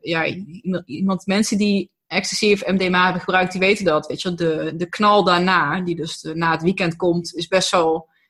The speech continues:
heftig. Dus die, die cirkel van in het weekend, eh,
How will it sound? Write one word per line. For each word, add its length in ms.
heftig. 640
Dus 260
die, 240
die 180
cirkel 640
van 280
in 60
het 80
weekend, 680
eh, 640